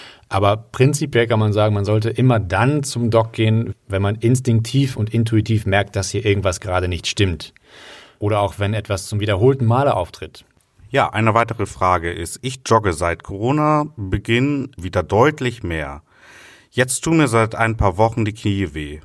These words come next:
Speaker 2: Was kann das sein?
Speaker 1: Ähm,
Speaker 2: Keine Antwort?
Speaker 1: <laughs> Doch, doch, doch. Ich hab, ich, da hab ich, deswegen, äh, äh, kommt ein M raus. Ist ein
Speaker 2: Ja.
Speaker 1: Also es gibt jetzt wahnsinnig viele Möglichkeiten.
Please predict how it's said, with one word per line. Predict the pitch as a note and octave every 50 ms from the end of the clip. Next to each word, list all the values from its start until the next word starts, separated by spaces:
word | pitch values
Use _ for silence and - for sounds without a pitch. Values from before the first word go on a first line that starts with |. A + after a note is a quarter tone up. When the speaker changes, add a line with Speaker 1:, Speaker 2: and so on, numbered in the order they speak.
| - _ _
Speaker 2:
Was | G2 - D#3 D#3 -
kann | - D#3+ C#3+ C#3
das | B2+ B2 B2+
sein? | - F2 D2+ D2 C#2+ D2 D2 - _ _ _ _ _ _ _ _ _ _ _ _ _ _ _ _ _ _ _ _ _ - _ -
Speaker 1:
Ähm, | E3 D3 C3 B2 B2 A#2 A2+ A2 G#2 G#2 G#2 G#2 G#2 G#2 G#2 G#2 G2+ G#2 G#2 G2+ G2+ G2+ G2+ - - - _ _ _ _ _ _ _ _ _ _ _ _ _ -
Speaker 2:
Keine | F#2 F2+ F#2
Antwort? | - G2+ G#2 A#2 A2 C#3 D3+ F3 - - - - - - - -
Speaker 1:
<laughs> | D#3+ C#3+ - C3 A2+ A2+ A2+ F3+ - - - A3 - - - - - - - - - - -
Doch, | C3+ C#3 D3+ C#3
doch, | - D#3 C3
doch. | C3 C3 A#2 G#2
Ich | G#2 G#2 B2+
hab, | B2 B2 - - _ -
ich, | A2+ G#2+ A2+
da | A#2 A2+
hab | A2 A2 A#2+
ich, | A#2+
deswegen, | A#2+ G#2+ G#2 - - A2+ G#2+ G2+
äh, | G#2 - - - G#2+ A#2 A#2 -
äh, | - - A#1+ B1+
kommt | - - - G#2 G#2
ein | G2+ G2
M | - A2+ B2 B2+
raus. | G2+ F#2+ F2+ F2 G#2
Ist | G2 - G#2+
ein | G#2
Speaker 2:
Ja. | F#2+ E2+ D#2 - - - - - - - - - -
Speaker 1:
Also | - G#2 A2+
es | A#2 A2+
gibt | A2+ - C3 -
jetzt | B2 A#2 A2+ - -
wahnsinnig | G#2+ A2+ A2+ A2 G#2+ G#2
viele | - B2 G#2 F#2+
Möglichkeiten. | F#2+ G2+ A2 G#2+ F#2 E2+ - - E2+ E2 - E2+ D#2